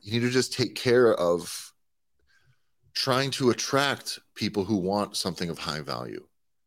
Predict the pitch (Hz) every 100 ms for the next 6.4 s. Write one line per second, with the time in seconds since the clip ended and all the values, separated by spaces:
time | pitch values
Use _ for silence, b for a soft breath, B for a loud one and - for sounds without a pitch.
0 | _ _ _ _ _ _ - - 87 85
1 | 82 - - - 98 110 113 113 107 104
2 | 98 87 - 107 127 139 147 151 - _
3 | _ _ _ _ _ _ _ _ _ _
4 | - - _ 92 104 - 123 120 127 113
5 | - 110 101 104 92 90 87 71 - 85
6 | - - - -